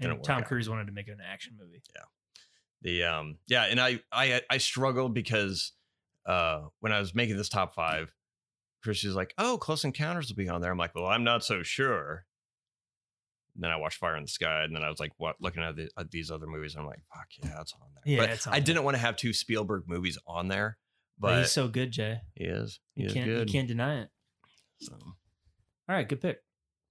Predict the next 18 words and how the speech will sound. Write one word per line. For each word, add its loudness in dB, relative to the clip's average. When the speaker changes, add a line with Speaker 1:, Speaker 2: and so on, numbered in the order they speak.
Speaker 2:
My 4
number 4
four -6
Speaker 1:
Yes. -2
Speaker 2:
is -2
Contact -2
Speaker 1:
Hmm. 0
Speaker 2:
by -2
Robert 0
Zemeckis. -6
<clears throat> -
If 4
you 8
Speaker 1:
That 6
is -4
my 4
number 2
two. -2